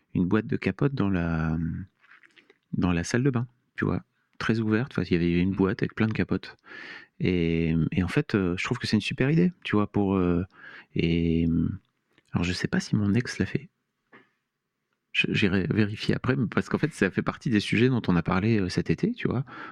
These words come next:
Je, je lui ai dit, « Écoute, euh, euh, notre fille, elle a un copain, je crois qu'il va être temps de passer à cette fameuse boîte de capote. » Et, euh, et en fait, c'est marrant parce que j'en ai parlé à des amis,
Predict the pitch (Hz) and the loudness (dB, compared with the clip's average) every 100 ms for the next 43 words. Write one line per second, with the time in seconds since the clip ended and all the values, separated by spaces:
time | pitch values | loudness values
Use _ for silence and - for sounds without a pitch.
0 | - - - 95 90 85 92 165 175 - | -4 -2 0 2 4 2 4 4 4 2
1 | 143 98 85 - - - - - - _ | 0 2 0 -4 -10 -20 -18 -20 -20 _
2 | - 78 78 - 92 80 - - - 131 | -2 0 0 0 0 0 -2 -4 0 4
3 | 156 - 90 - 85 78 - 143 139 - | 2 2 -2 0 -2 -2 2 2 2 -2
4 | 82 - 139 175 _ - 131 - _ - | -6 0 0 0 _ -4 -2 -2 _ -4
5 | - - 104 123 160 160 - - 131 165 | -4 0 0 2 4 2 0 0 2 2
6 | 160 - - - - - - - - - | 0 0 -2 -4 -4 -20 -18 -16 -14 -14
7 | - - - 98 90 87 85 85 85 90 | -18 -10 0 2 2 2 0 0 2 2
8 | - - - 87 - - 107 135 151 - | 0 -4 -4 0 0 2 2 4 2 2
9 | 101 95 98 131 147 110 101 95 151 | 4 2 4 2 4 2 2 2 0